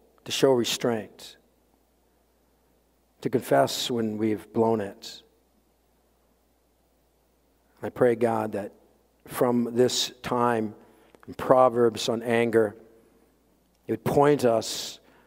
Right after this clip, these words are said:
to the deeper matters at hand, and that's to be after building your kingdom and building our life on your love, on your grace, on your goodness,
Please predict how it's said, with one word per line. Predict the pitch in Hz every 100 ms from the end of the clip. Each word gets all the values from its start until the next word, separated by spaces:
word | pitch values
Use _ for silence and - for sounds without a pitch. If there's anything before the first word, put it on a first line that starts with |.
| _ _ -
to | -
the | 110
deeper | 104 131 127 123
matters | 113 113 113 107 107 - - -
at | 123 110
hand, | 123 117 110 107 101
and | 107
that's | 110 -
to | - 110 104 - _ _ _ _ _ _ _
be | 131
after | 113 117 - 110 101 - _
building | 135 117 110
your | 92
kingdom | 90 - 107 98 90 82 _ _ _ _ _ _ _ _ _ _
and | 110 95
building | 139 147 127 120
our | 123 107
life | 101 101 104 110 - - - _ _ _ _ _ _ _ _ _ _
on | 120 101
your | 113 127
love, | 113 104 92 - - - _ _
on |
your | 110 123
grace, | 104 113 104 92 - - - -
on | -
your | 123
goodness, | 107 117 98 92 - - -